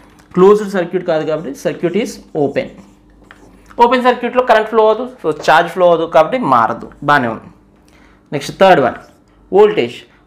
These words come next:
Of course, C prime is increasing, Q is not changing, so కంపల్సరీ వోల్టేజ్ మారాలి. What is formula of C prime? Q prime by V prime. So V prime is equals to Q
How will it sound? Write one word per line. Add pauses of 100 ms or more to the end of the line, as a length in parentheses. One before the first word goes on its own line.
Of
course,
C
prime
is (100)
increasing,
Q
is (340)
not
changing,
so (340)
కంపల్సరీ
వోల్టేజ్ (100)
మారాలి. (460)
What
is
formula
of
C
prime? (840)
Q (100)
prime
by (280)
V
prime.
So (120)
V
prime
is
equals
to (720)
Q